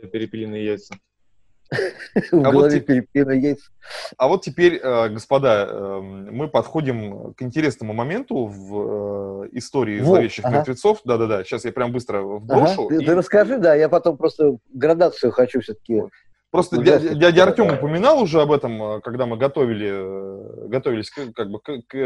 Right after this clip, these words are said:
Speaker 3: выпуску к этому.
Speaker 2: Мгм.
Speaker 3: Третья-то часть была, э, у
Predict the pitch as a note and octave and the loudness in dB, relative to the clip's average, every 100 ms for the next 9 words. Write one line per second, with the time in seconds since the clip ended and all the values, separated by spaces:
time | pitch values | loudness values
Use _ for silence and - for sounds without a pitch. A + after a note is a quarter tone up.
0 | A#2+ A#2+ G3 B3 - C#3 B2 A2 G#2 - | -4 -4 -6 -8 -12 -8 -6 -6 -8 -14
1 | _ _ C3+ C3 C#3+ E3+ F#3 - F#3 B3+ | _ _ -16 -10 -6 -6 -8 -4 0 0
2 | F#3+ F#3 F3+ G#3+ D3 C3 E3+ D3 A2+ - | 0 -6 2 2 2 2 6 8 6 2
3 | A2+ A2 G#2+ C3+ C3+ C3 B2 A#2+ A2+ A2 | -2 -2 -2 -4 -2 0 0 -2 -4 -6
4 | G#2 G#2+ G#2 F#2+ | -8 -8 -8 -10